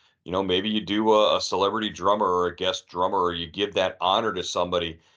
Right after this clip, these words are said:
to sort of keep that tradition alive, uh, in, in, in that, uh, that area out in the bleachers. Uh, the other thing that occurs to me, you know, I wonder what the players all thought of, and, and it'll be interesting to ask some of them,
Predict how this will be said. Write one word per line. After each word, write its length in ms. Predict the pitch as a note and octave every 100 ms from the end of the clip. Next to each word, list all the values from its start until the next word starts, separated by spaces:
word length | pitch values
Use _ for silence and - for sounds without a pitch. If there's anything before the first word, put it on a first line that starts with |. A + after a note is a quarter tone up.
| _
to 80 | F2+
sort 220 | F2 F#2
of 100 | E2+
keep 300 | - A2 G#2+
that 200 | G#2+ -
tradition 600 | - E2 - F#2+ G#2+ G#2
alive, 580 | F2 E2+ E2 E2 E2 - _ _ _ _ -
uh, 400 | E2+ E2 D#2 - -
in, 400 | F2+ F2+ E2+ D#2+
in, 380 | - F2 E2+ E2
in 200 | D#2+ F2
that, 320 | F2 E2+ -
uh, 260 | F2 E2 D#2+
that 140 | D#2+
area 300 | E2+ F2 F2
out 120 | E2 -
in 40 |
the 60 | D#2
bleachers. 580 | E2 F2 - D#2+ D#2 - _ _ _ _ _ _
Uh, 380 | - F2+ F2 E2+
the 120 | F2+ A2+
other 160 | D3+
thing 180 | C3+ G#2+
that 100 | G2
occurs 360 | - A2+ G#2+ -
to 80 |
me, 260 | F#2+ F#2+ F#2+
you 100 | F#2+
know, 200 | G2 F#2
I 120 | F2+ G2+
wonder 300 | A#2+ A3 -
what 160 | -
the 80 | -
players 560 | - - G#2 C3+ G2 F2
all 140 | D#2+
thought 440 | - E2 E2 D2 -
of, 440 | D2+ D#2+ D2+ D2+ _ _ _ _ A2
and, 140 | G2+
and 100 | G#2
it'll 180 | A#2+ B2
be 200 | C3 C#3
interesting 400 | C3+ C3 C3+ A#2
to 140 | -
ask 280 | G2+ A2 -
some 280 | - G#2 G#2
of 140 | E2+
them, 260 | F2+ F2